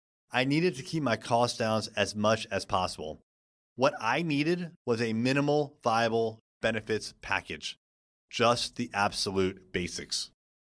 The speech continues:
My first employee did not need health insurance or any other form of insurance.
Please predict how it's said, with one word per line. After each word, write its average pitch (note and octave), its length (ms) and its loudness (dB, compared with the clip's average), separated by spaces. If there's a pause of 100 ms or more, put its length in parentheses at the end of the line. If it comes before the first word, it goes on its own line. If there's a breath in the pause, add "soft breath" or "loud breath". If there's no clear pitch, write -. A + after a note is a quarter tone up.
(800)
My D3 160 2
first G3+ 340 0
employee D3+ 460 2
did B2 200 -2
not C3 460 0
need B2 220 2
health A2+ 260 0
insurance F#2 540 -2 (200)
or C#3 280 2
any F3+ 300 4
other C#3+ 280 4
form B2 280 2
of G#2 120 0
insurance. F#2 560 -4